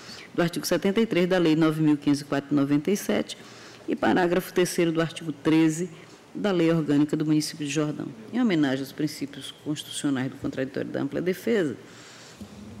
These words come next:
foi determinada a citação do gestor para apresentá-la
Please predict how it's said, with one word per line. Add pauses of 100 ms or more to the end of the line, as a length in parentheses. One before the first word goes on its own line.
(480)
foi
determinada
a
citação
do
gestor
para
apresentá-la